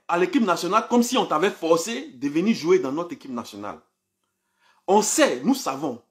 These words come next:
les joueurs qui jouaient avec leur cœur. Même aujourd'hui,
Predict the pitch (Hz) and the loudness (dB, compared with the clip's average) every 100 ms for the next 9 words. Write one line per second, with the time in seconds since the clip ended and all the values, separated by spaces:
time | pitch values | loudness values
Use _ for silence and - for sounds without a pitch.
0 | _ _ 127 117 151 185 185 127 107 135 | _ _ -8 -2 2 2 0 -10 -6 -4
1 | - 123 123 147 135 131 - 120 98 - | -2 -4 -6 -6 -6 -4 -2 -2 -2 -6
2 | _ _ - 294 302 165 175 175 123 | _ _ 2 2 4 2 2 0 -8